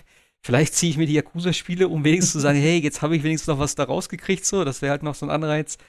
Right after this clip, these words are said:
Speaker 1: Aber irgendwie, ich komm einfach auch nicht dazu. Und das Gleiche ist tatsächlich mittlerweile mit, äh, PlayStation Plus. Denn das hab ich halt, ne, für Online-Gaming. Weil, wenn ich was gespielt hab, war's eigentlich auf der Playse. Aber das letzte Spiel, wo ich Online-Funktion brauchte, war Death Stranding.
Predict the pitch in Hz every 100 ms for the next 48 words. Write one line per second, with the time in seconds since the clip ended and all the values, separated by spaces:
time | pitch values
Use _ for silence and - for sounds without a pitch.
0 | _ _ _ _ 131 139 147 143 120 -
1 | - 127 113 107 104 110 104 117 107 131
2 | 127 113 117 - 123 139 156 - 131 -
3 | 135 127 - 131 127 123 123 123 120 -
4 | 113 - 127 - 123 - 117 - 135 -
5 | - _ _ - 113 113 - 127 - 123
6 | - - 110 139 - 107 123 151 147 160
7 | 170 185 - _ _ _ 110 110 110 107
8 | - _ _ - 113 123 127 127 123 -
9 | 139 107 113 - 113 123 - 110 - 113
10 | 127 151 - 104 104 - _ _ _ _
11 | _ _ _ _ 123 - 143 - 139 -
12 | 160 175 185 190 - 131 143 139 131 151
13 | 170 165 - 160 - 160 143 147 160 139
14 | 131 156 - 120 110 110 110